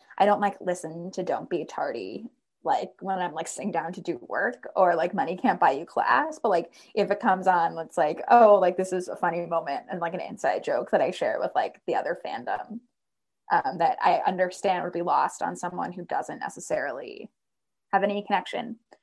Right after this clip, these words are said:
to it. Like, it would have been interesting if I had just told you guys to listen to this music blindly without, like, notifying you who was singing it, and maybe your reactions would be like,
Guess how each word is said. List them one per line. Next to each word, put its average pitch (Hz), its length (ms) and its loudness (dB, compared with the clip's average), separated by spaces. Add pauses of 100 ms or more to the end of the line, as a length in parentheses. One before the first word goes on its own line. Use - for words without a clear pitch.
(200)
to 202 100 2
it. 123 220 -2
Like, 190 240 4 (200)
it 208 60 4
would 208 100 6
have 202 40 -2
been 202 100 -2
interesting 208 360 -2
if 214 120 -6
I 190 60 4
had 226 100 -2
just 190 140 -8
told 190 140 0
you 175 60 -4
guys 180 200 0
to - 100 -8
listen 170 220 -4
to - 60 -16
this 175 200 -2
music 170 260 -10
blindly 160 400 -4
without, - 380 0
like, - 400 -2 (420)
notifying 185 580 6
you 175 140 -2
who 196 160 -2
was 175 140 0
singing 202 300 -4
it, 294 200 2
and 185 80 -6
maybe 180 240 -2
your 175 140 0
reactions 175 580 0
would 180 100 -4
be 170 120 0
like, 151 340 -2